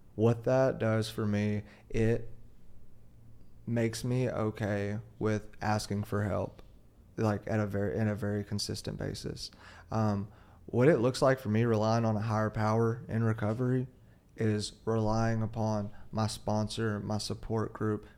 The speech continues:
people who love me. And, um, and again, like, as men, and really anyone, you do not like the thought of having to rely on someone, you know? Um, but,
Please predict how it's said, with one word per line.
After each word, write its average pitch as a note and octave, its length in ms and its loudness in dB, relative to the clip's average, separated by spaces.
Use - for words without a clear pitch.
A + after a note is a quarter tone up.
people A2+ 300 2
who G#2+ 140 2
love G2+ 280 0
me. G2+ 220 -4
And, A2 420 4
um, G#2 460 -6
and B2 140 0
again, B2 320 4
like, A2 160 2
as A2+ 140 2
men, B2+ 480 2
and A#2+ 220 2
really G3+ 240 6
anyone, G#2+ 680 2
you C3 180 2
do F3+ 160 6
not G#2+ 460 0
like A2 260 -4
the A2 120 -2
thought A2 400 -2
of G#2+ 100 -6
having G#2+ 520 -4
to G#2+ 140 -4
rely G#2 380 -2
on A#2 160 -2
someone, C#3 580 -2
you C#3+ 140 0
know? D3 300 0
Um, A2 420 0
but, A#2+ 480 2